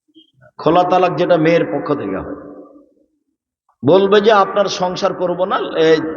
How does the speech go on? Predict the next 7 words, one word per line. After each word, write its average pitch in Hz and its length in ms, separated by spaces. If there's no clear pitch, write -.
মোহর 185 320
টোহর 185 200
আছে 180 240
সব 165 180
বিচ-, 147 280
বুঝিয়ে 131 340
দিলাম। 90 280